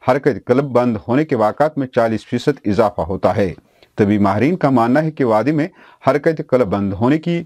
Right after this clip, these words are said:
कई वजूहात और महरकात हैं, जिनमें हाई ब्लड प्रेशर, शुगर, जंक फूड का इस्तेमाल, वर्जिश न करना और सिगरेट नोशनी भी शामिल है, जबकि जहनी तनाव या दबाव की वजह से भी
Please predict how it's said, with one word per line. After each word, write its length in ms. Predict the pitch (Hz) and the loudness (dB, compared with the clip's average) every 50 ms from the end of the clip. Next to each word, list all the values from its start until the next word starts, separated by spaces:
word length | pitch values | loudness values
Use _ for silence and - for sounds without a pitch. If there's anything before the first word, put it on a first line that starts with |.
| - - - _ _ - | -10 -20 -20 _ _ 0
कई 180 | 160 156 139 | 2 2 2
वजूहात 560 | 104 92 98 95 110 110 - 120 131 165 170 165 | 2 0 0 0 0 0 2 2 0 0 0 0
और 160 | 135 131 123 | 0 0 0
महरकात 540 | 107 104 101 90 - - 95 90 82 - - | 0 -2 -4 -4 -2 -2 -2 -2 -2 -4 -6
हैं, 140 | 98 82 71 - - - - - | -6 -6 -8 -10 -16 -18 -10 -4
जिनमें 420 | 95 90 127 123 117 117 120 123 120 - | 0 0 2 2 2 2 0 -2 -4 -2
हाई 180 | - 107 107 101 | 0 0 0 0
ब्लड 260 | 87 101 92 90 80 | 0 -2 -2 -2 -2
प्रेशर, 440 | - 110 123 - - 151 151 151 151 - - - - - | 0 0 0 2 2 2 2 0 -4 -14 -20 -20 -14 -8
शुगर, 420 | - - - 131 117 139 151 170 - _ _ _ _ _ _ _ _ - | -4 0 2 2 2 2 0 -2 -6 _ _ _ _ _ _ _ _ -8
जंक 300 | 92 87 135 143 139 127 | -2 0 2 2 0 0
फूड 240 | - - 175 202 185 | -2 0 0 0 2
का 140 | - 147 135 123 | 0 0 0 0
इस्तेमाल, 480 | 131 123 - - 127 120 113 117 135 147 - _ - | -2 -4 0 0 2 2 4 2 0 -2 -6 _ -2
वर्जिश 420 | 107 113 117 107 90 107 101 - - | 0 0 0 0 -2 -6 -6 -4 -2
न 80 | 104 113 | -2 0
करना 260 | - - 143 180 226 | 0 2 2 2 2
और 320 | 214 175 160 151 151 151 - - - _ - | 2 2 2 2 0 -2 -6 -10 -20 _ -20
सिगरेट 480 | - - - 143 156 202 202 151 101 - | -8 -2 -2 0 2 2 2 0 0 -2
नोशनी 320 | 117 113 113 - - 139 156 | -2 -2 -2 -2 -4 -4 -4
भी 220 | 156 113 107 107 - - - | -2 -2 -2 -2 -4 -6 -6
शामिल 400 | - - 127 98 90 101 113 110 | -2 0 0 2 2 0 2 2
है, 240 | 113 117 95 - - - _ _ _ _ _ - | 2 0 0 -2 -6 -14 _ _ _ _ _ -4
जबकि 300 | - 92 113 92 - 107 | 0 0 0 2 0 -2
जहनी 300 | 92 87 110 110 107 104 98 | 0 0 2 2 2 0 0
तनाव 400 | - 117 113 120 127 143 147 - | 0 0 2 2 2 0 0 0
या 140 | 104 107 101 | 0 0 0
दबाव 360 | 90 - - 98 123 151 160 | 0 0 2 2 2 0 0
की 80 | 147 143 | -2 -2
वजह 240 | 123 110 110 117 160 | -2 0 0 0 -2
से 180 | 156 - 139 127 | -2 -2 -2 -2
भी 160 | 120 127 | -2 -2